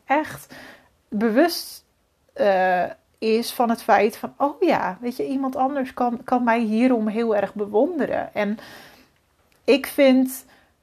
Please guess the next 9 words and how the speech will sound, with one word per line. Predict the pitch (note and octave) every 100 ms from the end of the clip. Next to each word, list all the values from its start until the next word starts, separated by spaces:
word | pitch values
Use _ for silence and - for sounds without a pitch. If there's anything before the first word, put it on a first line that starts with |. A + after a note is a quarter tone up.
| _ _ _
het | A3+ -
veel | - D4 A#3+
belangrijker | A3 G#3 G#3+ B3 E4 A#3+ F3 F3+ G#3 G3+ B3
dat | A3 G#3 F#3+
dierbaren | F#3 A3+ C4+ F#3+ G3 G3
in | G3+
mijn | G3 F#3 G3
omgeving | F#3+ - A#3 C#4 - G3 G#3+
bijvoorbeeld | G3 - A3+ G#3 G3 F#3+ F#3+